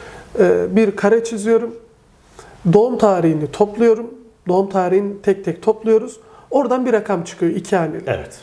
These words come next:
Speaker 2: Şimdi normalde bu bizim hayat amaç rakamımız. Yani hayata, buraya niye geldiğimizi gösteriyor. O iki hane, mesela benim doğum tarihimi topladım, otuz çıktı. Üç artı sıfır yaptım,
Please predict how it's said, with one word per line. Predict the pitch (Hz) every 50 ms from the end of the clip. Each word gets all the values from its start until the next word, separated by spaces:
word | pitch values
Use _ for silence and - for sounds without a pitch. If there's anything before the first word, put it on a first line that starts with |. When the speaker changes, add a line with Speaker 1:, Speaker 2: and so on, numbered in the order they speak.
| - - - - -
Speaker 2:
Şimdi | - 269 247 247
normalde | 277 339 330 285 233 202 180 190 277 277 247 233
bu | 269 254 214
bizim | 254 226 233 302 302 330 - - - - - - - - -
hayat | - - 214 240 285 294 285 - - -
amaç | 220 214 214 220 220 - - - 180
rakamımız. | 175 160 - - 175 175 - 185
Yani | 196 180 170
hayata, | 175 240 254 247 233 240 233 214 214 226 233 208 202
buraya | 233 285 254 233 285
niye | 277 269 247 226
geldiğimizi | 185 190 175 156 151 160 151 143 - 151
gösteriyor. | 151 151 139 - - 156 - - - - - - - - - - - - - -
O | - 233 233
iki | 247 233 - -
hane, | 233 185 180 202
mesela | 240 240 226 233 214 196
benim | 240 254 247 247 220
doğum | 240 233 226 226
tarihimi | 226 220 208 190 190 185 180 180
topladım, | - 277 - - 185 175 - 285 285 285
otuz | 262 240 - - 196 - -
çıktı. | - - - - - - 285 - - - - - - - - - - - -
Üç | 277 277 269 -
artı | 262 247 226 233 - 202
sıfır | - 277 - - 202 180
yaptım, | 175 170 165 170 - 311 302